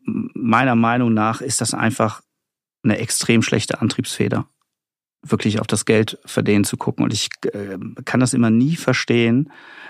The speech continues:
warum Leute dann ein bestimmtes Franchise-System auswählen, mit dem Fokus Geld verdienen, aber die haben überhaupt keine Leidenschaft für das Produkt. Ich, äh, kann das nicht nachvollziehen, weil ich bin auch der festen Überzeugung, ähm,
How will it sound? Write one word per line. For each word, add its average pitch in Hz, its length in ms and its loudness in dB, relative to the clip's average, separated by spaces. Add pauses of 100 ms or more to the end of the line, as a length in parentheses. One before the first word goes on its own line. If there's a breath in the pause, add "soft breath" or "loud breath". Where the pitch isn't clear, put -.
(180 loud breath)
warum 110 840 2
Leute 117 340 2
dann 110 360 0 (280)
ein 104 40 -8
bestimmtes 131 360 -2
Franchise-System 123 920 0
auswählen, 123 720 0 (640 loud breath)
mit - 180 2
dem 120 100 4
Fokus 135 380 0
Geld 147 200 2
verdienen, 120 240 0
aber 113 100 0
die 117 100 0
haben 139 100 4
überhaupt 135 400 0
keine 143 220 4
Leidenschaft 135 480 0
für - 40 -6
das 123 160 -2
Produkt. 123 300 -2
Ich, - 280 -8
äh, - 120 -10 (140)
kann 160 280 2
das 151 160 0
nicht 131 140 0
nachvollziehen, 120 380 0
weil 120 180 2
ich 113 140 -2
bin 139 100 2
auch 156 120 0
der - 120 2
festen - 380 -2
Überzeugung, 131 800 2 (760 loud breath)
ähm, 113 400 4